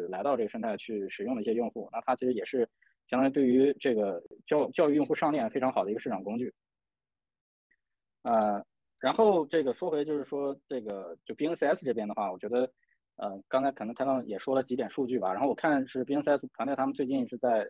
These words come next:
白富链上在提两个提案，一个是这个，呃，把B N C Stokenize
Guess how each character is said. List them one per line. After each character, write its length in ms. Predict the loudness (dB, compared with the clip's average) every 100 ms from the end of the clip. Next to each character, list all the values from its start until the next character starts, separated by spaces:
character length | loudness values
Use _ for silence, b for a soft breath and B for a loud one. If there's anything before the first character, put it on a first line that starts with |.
| -2
白 100 | -2
富 180 | 0 2
链 120 | 2
上 120 | 0 -2
在 80 |
提 380 | -4 -8 -6 -6 -8 _ -6
两 140 | -4
个 60 | -4
提 160 | -2
案， 200 | -2 -2
一 60 | -2
个 100 | -2
是 260 | 0 -2 -4 b b _ _
这 160 | -2 0
个， 400 | 2 2 0 -2
呃， 400 | -2 0 -2 -4 -12 _
把 120 | -2
B 100 | 2
N 80 | 2
C 140 | 4 4
Stokenize 520 | 2 -2 -2 0 -2